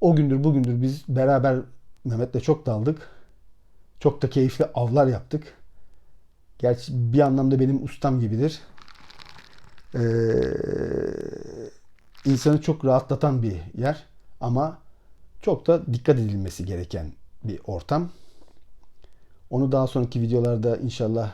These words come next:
tekrar sizle buluştuğumuzda anlatacağım. Su, deniz bizim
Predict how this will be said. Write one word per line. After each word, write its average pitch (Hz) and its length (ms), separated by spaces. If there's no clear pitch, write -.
tekrar 117 300
sizle 110 320
buluştuğumuzda 110 580
anlatacağım. 120 480
Su, - 580
deniz 131 480
bizim 123 520